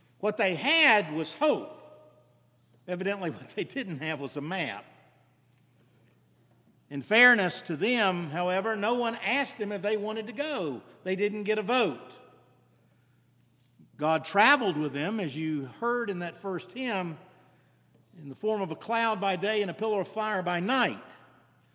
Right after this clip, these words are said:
But what kind of guidance is that, a pillar of fire and clouds? That's kind of vague. It's not the kind of guidance that would help us. A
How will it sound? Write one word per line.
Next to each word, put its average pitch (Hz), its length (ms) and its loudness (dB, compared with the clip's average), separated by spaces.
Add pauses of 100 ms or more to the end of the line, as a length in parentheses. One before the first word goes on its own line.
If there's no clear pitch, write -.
(140)
But 214 140 -2
what 339 220 -2
kind 277 280 -2
of 175 120 -4
guidance 185 640 0
is 123 160 -8
that, 117 320 -2
a 110 140 -6 (920)
pillar 202 280 -2
of 135 60 -10
fire 165 480 0
and 123 160 -8
clouds? 117 680 -2
That's - 420 -12
kind 240 220 -2
of 185 60 -2
vague. 160 600 2 (460)
It's - 120 -16
not 247 160 -4
the 190 60 -14
kind 214 180 -4
of 156 80 -6
guidance 185 520 -2
that 175 140 -14
would 156 120 -6
help 208 280 2
us. 170 680 2 (2250)
A - 40 -20